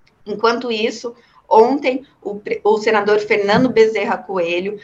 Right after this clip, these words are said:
apresentou o seu relatório, né, numa coletiva de imprensa sobre o P L dezoito, do es-, que estabelece o teto do I C M S de dezessete por cento. Segundo o senador,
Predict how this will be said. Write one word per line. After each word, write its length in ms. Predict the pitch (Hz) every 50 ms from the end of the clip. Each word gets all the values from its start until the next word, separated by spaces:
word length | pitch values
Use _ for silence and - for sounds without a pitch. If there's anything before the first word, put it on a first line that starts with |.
| - _ -
apresentou 1040 | - 214 220 - 247 254 254 254 254 254 285 294 - 226 214 214 220 214 - - -
o 80 | 208
seu 260 | 208 190 - 226 233
relatório, 800 | 294 285 233 226 214 208 214 208 - 175 165 180 202 220 214 190
né, 140 | 175 185 190
numa 240 | 196 196 196 190 185
coletiva 600 | - - 196 208 190 196 - - 208 190 196 190
de 120 | 185 185 190
imprensa 720 | 196 175 190 - 170 170 175 180 190 202 - - 214 214 - - - - _ _
sobre 500 | - - - - 240 240 233 233 247 254
o 60 | 247
P 100 | 247 -
L 380 | 233 214 208 208 208 214 226 226
dezoito, 840 | 202 214 233 - - - 196 196 208 214 202 190 190 - - 175 - _ _ _ _ _
do 140 | 175 175 202
es-, 200 | 220 254 - - - - _ _ -
que 120 | - 214
estabelece 680 | 208 208 214 196 196 196 190 - - 220 - - 226 220
o 60 | 220
teto 420 | - - 185 180 190 - - -
do 80 | 190 190
I 60 | 190
C 160 | - - 220
M 280 | 190 185 185 180 175 170
S 300 | 175 175 175 - - 190
de 300 | 170 - - 214 247 254
dezessete 600 | 240 226 220 214 214 214 - 214 185 190 185 -
por 160 | - 208 208
cento. 440 | 208 - - 160 - - - - _ _ _ - - - - - -
Segundo 560 | - - - 233 220 214 214 269 311 349 294
o 40 | 277
senador, 760 | 277 - 233 202 190 180 185 185 196 220 240 240 220 - -